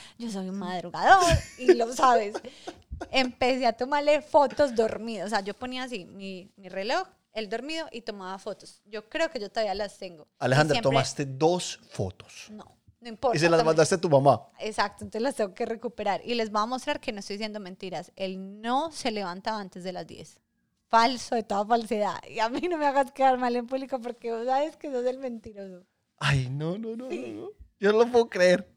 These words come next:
Speaker 1: Sí. Pues
Speaker 2: Bueno.
Speaker 1: váyalo creyendo.
Speaker 2: Eh, esas, la verdad, eh, coincido con unas,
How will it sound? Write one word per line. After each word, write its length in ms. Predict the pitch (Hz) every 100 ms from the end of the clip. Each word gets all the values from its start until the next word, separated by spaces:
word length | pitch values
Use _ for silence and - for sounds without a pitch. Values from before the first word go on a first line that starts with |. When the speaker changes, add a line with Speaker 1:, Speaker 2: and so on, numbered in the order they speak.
| _ _ _
Speaker 1:
Sí. 240 | 254 185 _ _ _ _ _
Pues 120 | _ _ _
Speaker 2:
Bueno. 220 | 160 151 117
Speaker 1:
váyalo 180 | 101 -
creyendo. 380 | 196 175 - - _ _ _ _ _ _ _
Speaker 2:
Eh, 580 | 170 160 160 160 165 151 - - _ _ _ -
esas, 760 | 180 170 220 226 214 - - - - 135 _ _ - 120
la 260 | 131 131
verdad, 600 | 127 123 165 175 175 147 _ _ _ _ _ -
eh, 560 | 135 123 117 113 113 - _ - -
coincido 440 | 160 147 175 196
con 180 | 190 180
unas, 560 | 196 190 185 - -